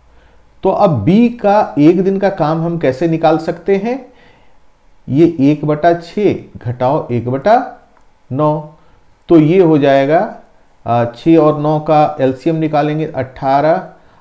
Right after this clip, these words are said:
और ये तीन घटाओ दो, यानी एक बटे अठारह। अर्थात बी एक दिन में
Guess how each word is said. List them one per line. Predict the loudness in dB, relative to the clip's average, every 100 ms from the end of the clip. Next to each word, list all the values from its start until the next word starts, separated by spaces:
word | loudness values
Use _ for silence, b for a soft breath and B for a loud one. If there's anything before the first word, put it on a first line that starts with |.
| b
और | -6 -2 -2 -2
ये | 0 0 0 -2 -8 -20 _ _ _ _ _ _ _
तीन | -2 0 0 -2 -6
घटाओ | -8 -10 -4 -2 0 0 -2 -8 -20 _ -10
दो, | -4 -4 -4 -10
यानी | -8 -6 -6 -8 -8
एक | -8 -6
बटे | -6 -4 -6 -8 -20 _ _
अठारह। | -20 -20 -20 -20 -20 -20 _ b b b b b b -4
अर्थात | -2 -2 -2 -2 -2 -4
बी | -8 0 2 2 -2 -6 0
एक | 2 2
दिन | -2 -2
में | -2 -4 -6 -8 -14